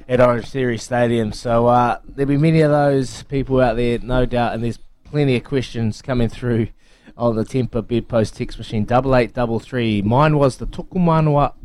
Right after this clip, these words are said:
Queen's victory. There's from Richie. Well, Richie, we got the coach, Tanya Tupu,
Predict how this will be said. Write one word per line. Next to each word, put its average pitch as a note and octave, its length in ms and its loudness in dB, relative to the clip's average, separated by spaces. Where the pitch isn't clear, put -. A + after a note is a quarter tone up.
Queen's C3 460 0
victory. A2+ 440 -8
There's A#2+ 220 0
from A2+ 160 -8
Richie. C#3+ 320 -2
Well, D#3 240 4
Richie, E3+ 420 -2
we C#3 120 -2
got B2+ 180 2
the - 80 -8
coach, B2+ 400 -2
Tanya C3 380 0
Tupu, C3+ 480 -6